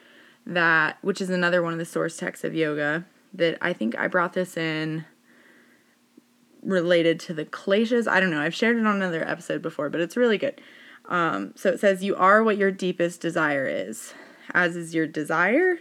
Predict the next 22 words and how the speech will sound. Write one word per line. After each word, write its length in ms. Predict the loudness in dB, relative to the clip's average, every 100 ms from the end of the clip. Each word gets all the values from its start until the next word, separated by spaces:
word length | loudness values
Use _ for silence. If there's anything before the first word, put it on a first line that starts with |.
| -8
so 280 | -2 2 4
is 120 | 2
your 140 | 0
intention. 720 | -2 -6 -8 -8 -8 -10 -12 -12 _ _ _ -8
As 220 | -4 -4
your, 220 | -2 -4 -4 _ _ 0
as 200 | 0 0
is 180 | -2
your 100 | -4
intention, 680 | -4 -6 -2 0 0 2 0 -2 -14 -20 -8
so 200 | 0 0
is 160 | 0
your 140 | 0 2
will. 360 | 2 2 0 -10 _ -20 _ -6
As 220 | -4 -4
is 140 | -4
your 120 | -2 0
will, 440 | 4 4 4 2 -4 _
so 280 | -14 -4 -2
is 160 | -2 -2
your 120 | -4
deed. 480 | -2 0 2 2